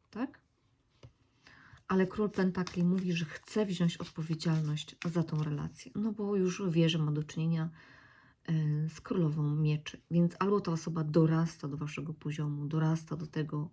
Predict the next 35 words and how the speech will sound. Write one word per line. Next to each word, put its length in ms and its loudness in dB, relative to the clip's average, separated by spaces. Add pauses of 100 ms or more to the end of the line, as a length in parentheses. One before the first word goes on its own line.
(120)
że 200 -2
wy 380 -2 (540)
jesteście, 680 -4 (480)
e, 240 -4
w 60 -10
sile, 640 0
w 240 -20
wartości, 600 -2
w 80 -2
granicach, 720 0
nie 180 4
idziecie 280 0
w 40 -2
manipulację, 680 -2
nie 100 0
idziecie 260 -4
w 60 -6
iluzję 460 0 (600)
i 60 -20
ta 200 -2
osoba 360 -2
się 160 -6
właśnie 280 -4
tutaj 380 -4 (100)
przebudza 640 0
w 40 -12
tym 140 -2
sądzie 300 -2
ostatecznym 680 -8
i 80 -2
zaczyna 360 0
działać 260 -2
jako 180 -6
król 300 -2
pentakli 680 -2